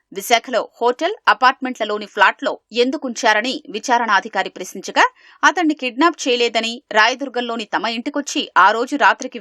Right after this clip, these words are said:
విశ్రాంతి తీసుకున్నాడని వంశీ బదులిచ్చారు. అతను సత్యవర్ధన్ అని తనకు తెలియదని, మరుసటి రోజు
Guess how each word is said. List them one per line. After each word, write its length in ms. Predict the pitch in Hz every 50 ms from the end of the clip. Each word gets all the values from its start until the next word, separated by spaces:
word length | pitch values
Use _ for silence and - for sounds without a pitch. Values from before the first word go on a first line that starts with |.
| 185
విశ్రాంతి 360 | 208 - - 262 269 277 277 - -
తీసుకున్నాడని 680 | 220 220 - - 233 214 208 202 196 190 196 196 196 202 - _ _ _ _ _
వంశీ 320 | 214 226 247 233 - 247 220 -
బదులిచ్చారు. 580 | 185 185 202 196 190 - - - 208 190 - - _ _ _ _ _ _ -
అతను 260 | 247 - 285 277 392 494 - -
సత్యవర్ధన్ 600 | 233 220 - 294 302 294 285 - - 285 294 - -
అని 160 | 220 262 269 311 302 - _ _ _ 247
తనకు 200 | 233 233 226 220 202 -
తెలియదని, 480 | 196 202 226 233 220 220 214 208 214 214 226 - _ _ _ _ 226 233
మరుసటి 340 | 247 302 294 339 294 302 269 247
రోజు 220 | 254 - 277 196